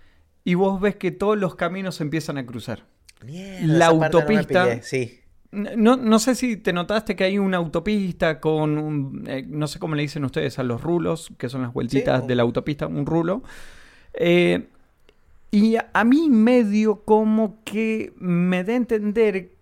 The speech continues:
Speaker 1: que están en una encrucijada.
Speaker 2: Claro.
Speaker 1: Porque, de verdad, eh, hacen una toma desde atrás y una toma desde el frente.
Speaker 2: Esa, esa no lo había notado, qué bueno.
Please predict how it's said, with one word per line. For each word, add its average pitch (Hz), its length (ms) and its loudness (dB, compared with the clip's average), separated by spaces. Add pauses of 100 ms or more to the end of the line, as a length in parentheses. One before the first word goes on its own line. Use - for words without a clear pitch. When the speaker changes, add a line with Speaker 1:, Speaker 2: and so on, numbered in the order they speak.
(380)
Speaker 1:
que 190 80 -2
están 240 240 0
en 226 140 2
una 226 160 0
encrucijada. 127 760 -6 (160)
Speaker 2:
Claro. 87 320 -4 (400)
Speaker 1:
Porque, 170 420 2 (200)
de 156 160 2
verdad, 170 560 0
eh, 139 640 0 (160)
hacen 165 320 0
una 175 200 -2
toma 160 240 -4
desde 143 240 0
atrás 226 440 -4
y 175 80 -2
una 165 200 0
toma 160 260 -2
desde 139 100 -2
el 120 120 -4
frente. 107 460 -6
Speaker 2:
Esa, - 160 -10
esa 123 240 -10
no 123 80 -6
lo 135 60 0
había 131 160 0
notado, 104 340 -4
qué 101 120 -6
bueno. 101 380 -4